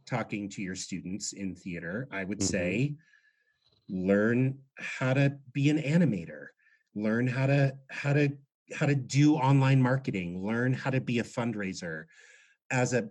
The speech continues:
Speaker 1: as an additional t-, set of tools that you can bring to the table for an industry that has been rocked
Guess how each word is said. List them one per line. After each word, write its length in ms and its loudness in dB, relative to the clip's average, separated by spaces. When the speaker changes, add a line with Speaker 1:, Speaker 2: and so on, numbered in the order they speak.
Speaker 1:
as 160 -4
an 120 0
additional 680 0
t-, 140 -10
set 300 0
of 120 -4
tools 800 0
that 140 0
you 140 4
can 200 2
bring 280 0
to 100 -8
the 100 -4
table 420 -2
for 420 -4
an 200 -6
industry 480 0
that 140 -2
has 160 -8
been 220 -2
rocked 680 -8